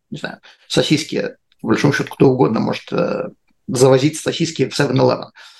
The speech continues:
Севен элевен готовит их, а сосиски одинаковые во всех, э, регионах Канады, поэтому ничего сложного там нету. Э, точно так же, если в севен элевен есть ещё и бензоколонка, ещё и бензин заливаем. То есть, опять-таки, просто повторить,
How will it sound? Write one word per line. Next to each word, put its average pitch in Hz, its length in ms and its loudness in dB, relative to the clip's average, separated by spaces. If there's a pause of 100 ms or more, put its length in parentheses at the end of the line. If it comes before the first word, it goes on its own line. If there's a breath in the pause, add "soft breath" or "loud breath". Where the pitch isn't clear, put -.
Севен 127 300 2
элевен 123 320 2
готовит 170 420 4
их, - 180 -6
а 131 60 -2
сосиски - 400 -8
одинаковые 127 560 0
во 113 80 -6
всех, - 380 0
э, 131 420 -4
регионах 127 400 2
Канады, 151 400 2
поэтому 113 300 -6
ничего 127 180 -4
сложного 135 340 0
там 123 160 -2
нету. 101 280 -8 (640 soft breath)
Э, 120 360 -2
точно 139 220 -2
так 139 180 0
же, 139 100 -4
если 127 160 -6
в - 60 -8
севен 123 200 0
элевен 123 300 -2
есть 113 160 -6
ещё - 180 -4
и - 20 0
бензоколонка, 127 640 0
ещё 117 160 -4
и - 20 -2
бензин 120 300 0
заливаем. - 380 -2
То - 120 -16
есть, - 160 -8
опять-таки, - 460 -4 (420)
просто - 200 -2
повторить, 156 580 0